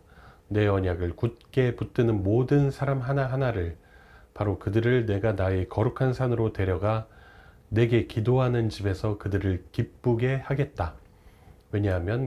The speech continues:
그들이 내 제단 위에 드리는 번제 헌물과 희생 헌물을 내가 받겠기 때문이다. 왜냐하면 내가 내 집을 모든 백성을 위한 기도하는 집이라고 불려지게 하겠기 때문이다."라고 하시고,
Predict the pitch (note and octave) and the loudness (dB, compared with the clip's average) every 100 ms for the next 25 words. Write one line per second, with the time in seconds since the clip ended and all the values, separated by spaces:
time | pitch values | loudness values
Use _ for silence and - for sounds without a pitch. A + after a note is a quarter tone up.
0 | - A2+ A#2+ B2+ G#2+ A2+ A2+ A2 A2 C#3+ | -4 -2 0 0 2 0 0 0 2 2
1 | C#3+ B2+ A2+ A#2 A#2 G#2 F#2+ A2 A#2+ - | 2 0 0 0 0 -2 0 0 -4 -2
2 | A2+ C3 C3 C#3+ C#3 C3 A2+ G2 F2 - | 2 2 4 2 2 0 0 0 -2 -4
3 | - - - - - D#3+ D#3 D#3+ C#3 C#3+ | -16 -20 -20 -20 -6 -2 0 2 2 0
4 | C3 B2 B2 A2 G2 F#2+ - - - - | 0 0 0 0 0 -2 -4 -10 -8 -2
5 | B2 - - C#3+ D3 D3 D3 A2+ F#2 E2 | -2 -2 -2 -2 0 0 2 0 -2 -4
6 | - - - - - - - - - G2+ | -8 -20 -20 -20 -20 -20 -20 -20 -6 0
7 | G2 F#2+ B2 B2 A2 A2+ B2+ A#2 A#2 - | 0 0 -2 -2 -2 0 2 2 2 0
8 | A#2 G#2+ G2 A2+ B2+ B2 A2 - C#3+ C#3 | 0 2 2 2 2 0 -2 0 2 2
9 | A2 F#2+ D#2+ D#2+ - - - - G#2 G#2+ | 2 0 0 -4 -12 -20 -20 -8 -2 2
10 | G2 G2 C3+ B2+ A2 G#2+ G2 G2 F2 - | 2 2 0 -2 -2 0 0 -2 -4 -2
11 | G2+ G#2 G#2 G2 G2 G2+ G2+ A2+ A#2 A2 | 0 2 0 -2 -2 -2 -2 -2 -4 -4
12 | - C3+ C3+ - C#3+ C#3+ A#2 F#2+ F2 E2 | -4 -4 -2 -2 0 2 0 0 0 0
13 | F#2 G2 A2+ A2 G#2 F#2+ E2 | -2 0 0 -2 -2 -4 -6